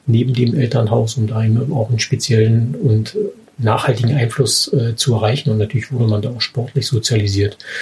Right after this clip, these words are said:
Und die Dinge haben sich natürlich fortgesetzt. Da gab's nicht so viele Möglichkeiten, äh, auszubrechen aus diesen, äh, Strukturen schon allein. Ich kann das jetzt nicht beurteilen, wie das tatsächlich im zwischenmenschlichen, äh, Umgang funktioniert. Aber in der Bundesrepublik haben wir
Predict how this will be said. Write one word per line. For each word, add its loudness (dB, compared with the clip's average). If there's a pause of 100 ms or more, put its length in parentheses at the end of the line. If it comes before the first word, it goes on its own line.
(260)
Und 2
die 4
Dinge 4
haben 2
sich 0
natürlich 0
fortgesetzt. -4
Da 2
gab's -2
nicht 0
so -2
viele 0
Möglichkeiten, 0
äh, 2
auszubrechen 0
aus -2
diesen, 0 (480)
äh, 0
Strukturen 0
schon -4
allein. -6 (300)
Ich -10
kann 2
das 0
jetzt -2
nicht 0
beurteilen, 2 (880)
wie -2
das 0 (120)
tatsächlich -2
im 0
zwischenmenschlichen, 0
äh, 0
Umgang 4
funktioniert. -2
Aber 2
in 0
der 2
Bundesrepublik 0
haben 0
wir 2